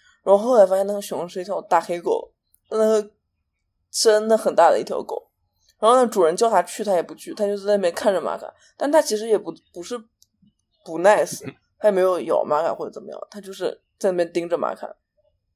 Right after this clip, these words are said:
Speaker 1: 但是它大概是玛卡的十倍那么大吧。然后后来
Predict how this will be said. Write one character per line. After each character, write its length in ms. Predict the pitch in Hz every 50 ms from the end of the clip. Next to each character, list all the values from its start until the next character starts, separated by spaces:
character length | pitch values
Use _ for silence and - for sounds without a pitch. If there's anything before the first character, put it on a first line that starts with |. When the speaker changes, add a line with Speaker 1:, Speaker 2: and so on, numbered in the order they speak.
| _ - _ _ _ _ - _ _
Speaker 1:
但 120 | - 208 202
是 80 | 202
它 80 | 208 208
大 140 | 185 214 208
概 160 | 190 180 185
是 140 | 190 214 190
玛 160 | 185 180 185
卡 120 | 196 185 170
的 440 | 156 104 95 90 - - - - _ _
十 400 | - - - - - - 160 147
倍 160 | 151 170 175
那 100 | 165 156
么 140 | 123 131 165
大 180 | - - - 214
吧。 140 | - - - - _ _ _ _ _ 622 622 _ _ _ _ _ 605 _ _ _ _ _ _ _ _ _ _ _
然 120 | 180 175
后 80 | 185 196
后 160 | 208 240 226
来 240 | 208 170 135 123